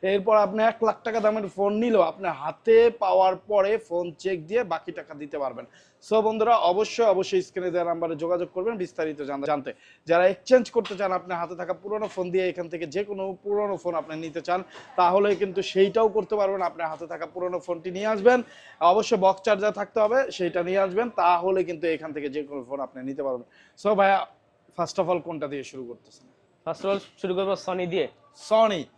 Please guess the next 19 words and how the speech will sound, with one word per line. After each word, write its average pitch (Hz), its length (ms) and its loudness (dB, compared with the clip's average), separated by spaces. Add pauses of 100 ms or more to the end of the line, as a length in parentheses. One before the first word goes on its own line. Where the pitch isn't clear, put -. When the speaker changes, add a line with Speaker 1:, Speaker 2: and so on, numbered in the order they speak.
(280)
Speaker 1:
ও, 175 500 2
সবার 170 580 2
মানে 147 380 -2 (100)
ক্র্যাশ, 180 220 4
Speaker 2:
সবার 214 160 4
ফেভারিট 214 460 2
ফোন। 147 240 -4
Speaker 1:
সবার 156 420 4
ফ্রা-, 170 600 2
ফেভারিট 165 500 0
ফোন 139 160 -4
এবং 143 500 -6
খুবই 214 200 -4
চাহিদা। 135 400 0 (680)
Speaker 2:
Sony 208 300 4
Xperia 220 300 2
one 196 300 2
Mark 196 160 0 (100)
two। 170 160 -2